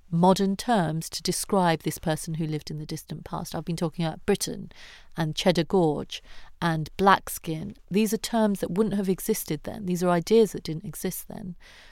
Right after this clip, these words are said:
So already I'm projecting. And this is the mistake that we get when we analyze genetics, when we analyze human difference, is that we project our political ideas, our recent cultural and social ideas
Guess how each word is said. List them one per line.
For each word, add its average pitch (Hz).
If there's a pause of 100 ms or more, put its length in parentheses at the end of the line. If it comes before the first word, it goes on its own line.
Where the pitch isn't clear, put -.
So 185
already 196
I'm 170
projecting. 165 (260)
And 185
this 226
is 202
the 185
mistake 175
that -
we 170
get 165 (380)
when 180
we 175
analyze 156 (240)
genetics, -
when 165
we 170
analyze 185
human 170
difference, 170 (280)
is 170
that -
we 185
project -
our 170
political 214
ideas, 156 (300)
our 180
recent 175
cultural 196
and 165
social 196
ideas 151